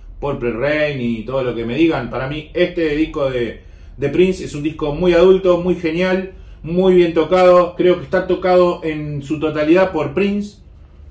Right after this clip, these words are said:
todos los instrumentos y grabados todos por él. Eh, maravilloso, ¿eh? Maravilloso. El, el año de este disco es del año setenta y nueve, imagínense que es uno de los primeros discos de Prince, si no es el primero. Si me equivoco, corríjanme abajo alguno,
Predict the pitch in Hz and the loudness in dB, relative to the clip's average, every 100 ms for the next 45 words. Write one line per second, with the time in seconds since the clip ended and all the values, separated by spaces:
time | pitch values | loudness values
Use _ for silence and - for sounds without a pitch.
0 | - 180 180 165 160 143 165 190 180 - | -4 2 4 4 0 -6 -2 -2 -2 -6
1 | 139 143 156 160 147 185 - 160 175 196 | -4 -2 0 0 0 0 2 0 0 0
2 | 202 - - - - - - - - 127 | -4 -12 -20 -20 -20 -20 -20 -20 -14 -8
3 | 120 120 117 117 117 117 113 110 - - | -4 -2 -2 -4 -6 -8 -10 -14 -18 -18
4 | 147 170 185 190 220 175 143 151 170 165 | -2 2 4 2 2 -2 0 -2 -2 0
5 | 170 175 180 160 151 160 170 185 180 185 | 4 4 2 -2 -4 -2 0 0 2 2
6 | 226 240 214 180 185 208 208 208 190 190 | 2 2 0 -2 -2 -2 -2 0 0 0
7 | 214 202 175 156 165 175 220 208 160 147 | 0 -4 -4 -4 -2 -2 0 2 2 0
8 | 143 175 180 165 175 175 208 208 - - | -4 -6 -6 -4 -2 0 0 -2 -10 -20
9 | - - 160 156 160 156 147 - 175 170 | -20 -14 -8 -4 0 0 0 -2 0 0
10 | 160 160 151 151 143 139 160 208 208 - | 0 -2 -4 -2 -4 -2 -2 -2 -4 -10
11 | - 160 180 165 156 156 139 120 107 - | -6 -4 -2 -2 0 -2 -2 -2 -4 -8
12 | - _ - - 156 151 147 151 165 196 | -20 _ -20 -8 -4 -4 -4 -2 0 0
13 | 196 180 165 165 170 170 165 170 165 185 | 0 -2 -2 -2 -2 -4 -4 -2 0 0
14 | - 160 175 208 202 202 | 0 0 0 0 -2 -6